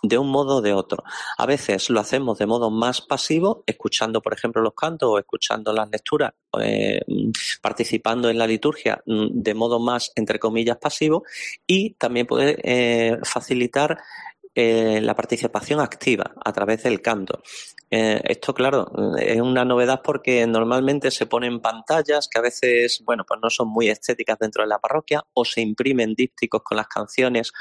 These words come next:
o con las propias lecturas. Esta aplicación ahorra muchos costes y facilita, pues, que cada semana no tengas que estar pendiente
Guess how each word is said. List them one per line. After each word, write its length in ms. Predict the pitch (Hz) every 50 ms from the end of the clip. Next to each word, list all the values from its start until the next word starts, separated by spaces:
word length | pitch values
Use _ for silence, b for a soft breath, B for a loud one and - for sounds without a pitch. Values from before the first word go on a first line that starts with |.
| B B
o 80 | - 120
con 140 | - 113 107
las 100 | 104 -
propias 380 | - 117 107 - - 110 104
lecturas. 580 | 101 107 110 - - - 117 135 139 147 - - B B B B B B B B B _
Esta 200 | 131 - - 147
aplicación 580 | 143 135 135 - 147 135 - - 151 156 165 - - -
ahorra 300 | 113 117 117 127 135 139
muchos 340 | 147 143 131 - - - -
costes 500 | - - 151 - - - - 95 - - B B B B B B
y 100 | - 120
facilita, 720 | - 123 110 - - 117 123 127 127 - 151 160 156 151
pues, 160 | - - 113 -
que 240 | - - 107 - -
cada 280 | _ - 120 127 131 131
semana 420 | - - 139 139 143 143 139 143
no 120 | 143 131 117
tengas 240 | - 117 117 120
que 120 | - - 120
estar 280 | - - 120 127 -
pendiente 760 | - 123 120 120 120 123 135 143 139 143 139 139 135 135 143